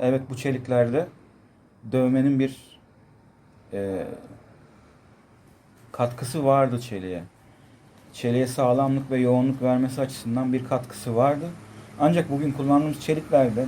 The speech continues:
dövmenin hiçbir katkısı yok. Sadece görsel amaçlı. Çünkü dediğim gibi <clears throat> çeliğin darbe direnci, tokluğu,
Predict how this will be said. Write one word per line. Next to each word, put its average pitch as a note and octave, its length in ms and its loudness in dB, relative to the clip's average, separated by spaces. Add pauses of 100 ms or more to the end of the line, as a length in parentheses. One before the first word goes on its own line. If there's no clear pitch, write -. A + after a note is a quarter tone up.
dövmenin C3+ 480 4
hiçbir D#3 560 -4 (400)
katkısı C3+ 440 -2
yok. D3+ 200 4
Sadece D3 380 2
görsel C3 460 2
amaçlı. D3+ 380 -2 (720)
Çünkü E3+ 240 -4
dediğim E3+ 300 4
gibi E3 180 -2 (120)
<clears throat> G3+ 140 4 (2250)
çeliğin D3 580 0 (2000)
darbe C3 340 4
direnci, C3 580 0 (1300)
tokluğu, B2+ 840 0